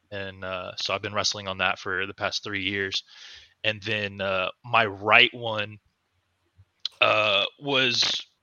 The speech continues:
the same thing, A C L meniscus, uh, when I was nineteen. Uh, I was playing basketball in college and came home for the summer and blew it out. And so they fixed that one.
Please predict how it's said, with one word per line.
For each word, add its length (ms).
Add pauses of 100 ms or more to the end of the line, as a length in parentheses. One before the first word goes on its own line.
(400)
the 80
same 300
thing, 220
A 140
C 180
L 120
meniscus, 840
uh, 460
when 140
I 60
was 180
nineteen. 760 (720)
Uh, 520 (300)
I 40
was 100
playing 520 (100)
basketball 420
in 60
college 360
and 80
came 200
home 220
for 100
the 80
summer 380
and 140
blew 200
it 60
out. 280 (500)
And 420
so 120
they 100
fixed 280
that 220
one. 300